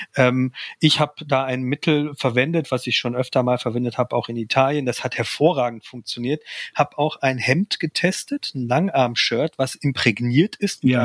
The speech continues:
Speaker 1: einem Wirkstoff.
Speaker 2: Ja.
Speaker 1: Ähm, das hat auch alles hervorragend funktioniert, aber müsste ich dann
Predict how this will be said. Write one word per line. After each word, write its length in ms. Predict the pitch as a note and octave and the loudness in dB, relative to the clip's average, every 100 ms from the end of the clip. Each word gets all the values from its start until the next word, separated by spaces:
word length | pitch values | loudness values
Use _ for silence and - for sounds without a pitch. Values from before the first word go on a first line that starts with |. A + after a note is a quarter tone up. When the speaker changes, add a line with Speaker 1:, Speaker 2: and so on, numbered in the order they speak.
| A#2 | 2
Speaker 1:
einem 80 | G#2+ | 2
Wirkstoff. 720 | B2 E3+ - - A#3 - - _ - | 2 0 -4 -2 -2 -2 -10 _ 0
Speaker 2:
Ja. 300 | A#2+ A#2 F#3 - - | 2 4 0 -4 0
Speaker 1:
Ähm, 160 | D#3 | 2
das 160 | D#3+ - | 2 0
hat 120 | F3 | 0
auch 200 | D#3+ F#3 - | 0 -2 -2
alles 240 | D3+ D#3 | -2 0
hervorragend 580 | C#3+ C3 - F#3+ D3+ C#3 | -2 -2 -2 0 0 -2
funktioniert, 520 | - C3 - B2 D3+ - - - | -10 -10 -4 0 0 -2 -8 0
aber 180 | C3 | 2
müsste 340 | C3 D3 - D3 | 4 2 0 0
ich 220 | C#3+ - | 0 2
dann 500 | C#3 C3+ C3 C3 B2+ | 0 0 -4 -4 -6